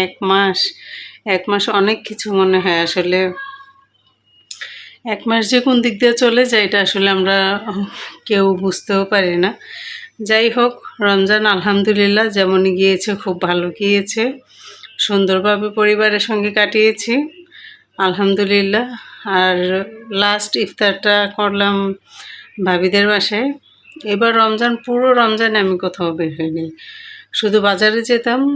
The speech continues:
টুকটাক যা বাজার করার দরকার ছিল এগুলো কিনতাম, বাসায় চলে আসতাম। এছাড়া কারো বাসায় বা কোথাও যাওয়া হয়নি, বাসার ভিতরেই ছিলাম। এই তো আমার রমজান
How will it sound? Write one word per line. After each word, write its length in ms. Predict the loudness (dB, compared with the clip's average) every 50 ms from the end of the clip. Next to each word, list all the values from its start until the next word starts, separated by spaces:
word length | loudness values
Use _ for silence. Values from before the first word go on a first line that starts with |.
| -2 -2 -4
টুকটাক 400 | -4 -4 -4 -2 -2 0 0 -2 -4 -2 0
যা 100 | 0 2 2 0 0 -2 -4 -2 -2
বাজার 240 | -2 0 0 -2 -2 -2 -2
করার 240 | -2 0 0 0 0 0
দরকার 260 | 0 0 0 -2 -6 -6 -6
ছিল 160 | -8 -6 -2 0 0 0
এগুলো 240 | 0 -2 -2 -2 -4 -4 -2
কিনতাম, 320 | -4 -4 -4 -2 -2 -2 -2 0
বাসায় 280 | -2 -2 0 -2 -2 -2
চলে 200 | -4 -4 -2 -4 -4
আসতাম। 260 | -6 -6 -8 -8 -8 -8 -8 -10 -16 _ _ _ _ _ _ _ _ _ _ _ _ _ _ _ _ -16
এছাড়া 500 | -10 -6 -6 -6 -4 -4 -4 -2 -2 0 0 0
কারো 180 | 0 0 0 0
বাসায় 400 | 2 0 0 0 2 2 2 2
বা 80 | 2 0 0 -2
কোথাও 240 | -4 -2 0 0 0 2
যাওয়া 180 | 2 2 2 2
হয়নি, 220 | 0 0 -2 -2 -2
বাসার 340 | -2 -2 -4 -2 -2 -2 0 0
ভিতরেই 400 | 0 -2 0 -2 -2 0 -2 -2 -4 -6
ছিলাম। 280 | -8 -6 -6 -4 -2 -2 -4 -4 -8 -14 -20 -20 -20 -18 -18 -18 -18 -18 -20 -20 -20 -20 -20 -20 -20 -20 -20 _ _ _ -14 -12 -12 -10 -10 -10 -8 -4 -4
এই 60 | -4 -4 0 0
তো 80 | 2 2 2 -2 -6 -12 -20 -20 _ _ _ _ _ _ _ -10 -4 -2
আমার 180 | 0 2 2 2 2 0
রমজান 280 | 0 0 0 0 0